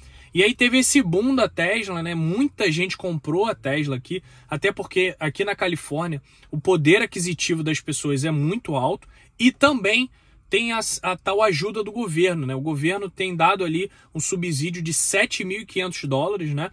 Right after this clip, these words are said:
E continua esse ano, eu achei que esse ano ia acabar, tava até pesquisando. E eu também tava pesquisando um carro elétrico pra mim, por quê? Pra ter esse desconto no imposto de renda, né?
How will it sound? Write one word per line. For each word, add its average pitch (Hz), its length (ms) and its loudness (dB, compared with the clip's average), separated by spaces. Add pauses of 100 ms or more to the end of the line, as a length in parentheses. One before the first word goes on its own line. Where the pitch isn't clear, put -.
(160)
E 170 120 -8
continua 208 600 0
esse 202 220 0
ano, 180 200 -2
eu 165 40 -2
achei 160 200 -2
que 165 140 -4
esse 160 200 -4
ano 165 160 -2
ia 180 60 -2
acabar, 143 440 2 (300)
tava 147 160 0
até 151 180 -4
pesquisando. 175 640 -2 (220)
E 180 140 2
eu 233 120 4
também 254 480 2 (320)
tava 226 380 4
pesquisando 196 560 -2
um 196 60 -10
carro 208 240 2
elétrico 180 480 -4
pra 233 180 2
mim, 214 240 -6 (240)
por 269 220 0
quê? 151 280 0 (840)
Pra 277 180 4
ter 196 220 2
esse - 180 -6
desconto 196 640 -4 (200)
no 190 260 0
imposto 202 440 0
de 202 140 -6
renda, 170 400 -2
né? 147 160 -6